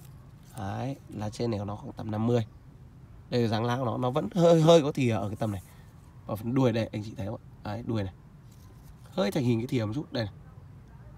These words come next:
Đấy, thìa, thìa, thìa, đây, chỗ, chỗ tay em đấy. Trên nó cong vút ra. Đấy, đấy. Nói chung cái điện này nó khá khó,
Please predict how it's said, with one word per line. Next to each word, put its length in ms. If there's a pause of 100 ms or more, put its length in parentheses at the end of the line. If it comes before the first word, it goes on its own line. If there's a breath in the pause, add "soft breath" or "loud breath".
Đấy, 320
thìa, 160
thìa, 240
thìa, 220
đây, 180
chỗ, 120 (140)
chỗ 140
tay 120
em 180
đấy. 140 (380 loud breath)
Trên 160
nó 60
cong 240
vút 180
ra. 140 (580)
Đấy, 460
đấy. 220 (720 loud breath)
Nói 220
chung 100
cái 60
điện 180
này 100
nó 380
khá 160
khó, 240